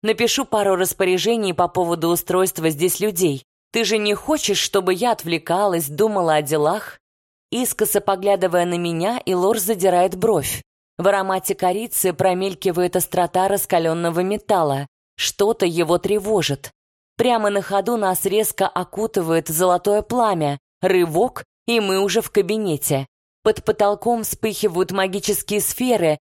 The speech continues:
озаряя столы и папки. И Лор поспешно ставит меня на пол и с ревом пламени телепортируется в угол кабинета, настороженно следит за мной оттуда. Теперь моя очередь задирать бровь.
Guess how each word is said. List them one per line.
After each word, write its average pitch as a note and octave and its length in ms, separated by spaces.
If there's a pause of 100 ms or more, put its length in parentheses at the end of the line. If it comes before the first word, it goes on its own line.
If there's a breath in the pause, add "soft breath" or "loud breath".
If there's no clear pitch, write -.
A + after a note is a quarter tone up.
озаряя F#3+ 480
столы E3+ 560
и F3+ 40
папки. F#3+ 640 (300)
И G3 100
Лор A3+ 280
поспешно G3+ 600
ставит F3+ 420
меня F3+ 280
на G3+ 240
пол D#3 240 (240)
и G#3 140
с - 100
ревом G3 460
пламени F#3+ 540
телепортируется G3 1000
в F3 140
угол F#3+ 220
кабинета, F#3+ 760 (300)
настороженно F#3+ 760
следит E3+ 460
за E3 180
мной F3+ 220
оттуда. D3+ 720 (440)
Теперь F#3 380
моя G#3 360
очередь D#3 580
задирать D#3+ 500
бровь. D#3 400